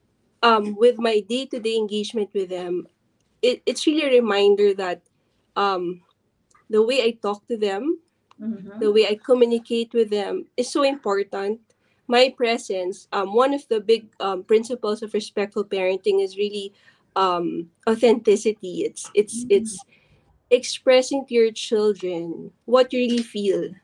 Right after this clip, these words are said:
Speaker 1: And that's
Speaker 2: Mm.
Speaker 1: respecting, um, respecting and also, um, acknowledging what they feel as a
Speaker 2: Mm-hmm.
Speaker 1: person. So it's not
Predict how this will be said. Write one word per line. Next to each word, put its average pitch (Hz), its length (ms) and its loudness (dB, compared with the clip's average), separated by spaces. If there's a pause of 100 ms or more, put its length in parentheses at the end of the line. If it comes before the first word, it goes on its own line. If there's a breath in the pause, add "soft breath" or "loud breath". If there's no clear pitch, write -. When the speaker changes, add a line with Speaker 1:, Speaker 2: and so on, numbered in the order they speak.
(400)
Speaker 1:
And 226 140 4
that's 254 220 2
Speaker 2:
Mm. 262 40 2
Speaker 1:
respecting, 220 920 -2 (560)
um, 185 520 -4 (280)
respecting 233 840 -2
and 208 180 -2
also, 262 400 -2
um, 202 220 -4
acknowledging 226 720 2
what 202 180 -4 (180)
they 208 140 -2
feel 202 440 -6 (340)
as 202 220 0
a 190 80 0
Speaker 2:
Mm-hmm. 226 80 -2
Speaker 1:
person. 254 360 2 (960)
So 240 60 6
it's 226 260 2
not 214 260 -2